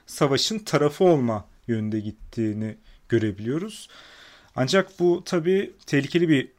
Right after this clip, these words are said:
sürece doğru gidiyor. Çünkü işte bahsettiğimiz gibi Brezilya'ya gidiyoruz. Orada büyük bir sevinçle,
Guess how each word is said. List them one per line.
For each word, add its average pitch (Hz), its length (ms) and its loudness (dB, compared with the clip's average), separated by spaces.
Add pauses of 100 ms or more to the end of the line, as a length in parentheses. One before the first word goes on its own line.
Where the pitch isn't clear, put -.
(400)
sürece 131 500 0
doğru 131 300 2
gidiyor. 156 640 -2
Çünkü 127 280 -12
işte 135 240 -6
bahsettiğimiz 127 580 -6
gibi 127 240 -8
Brezilya'ya 131 480 -2
gidiyoruz. 113 300 -8
Orada 120 480 -4
büyük 127 180 -6
bir - 40 -12
sevinçle, 120 600 -4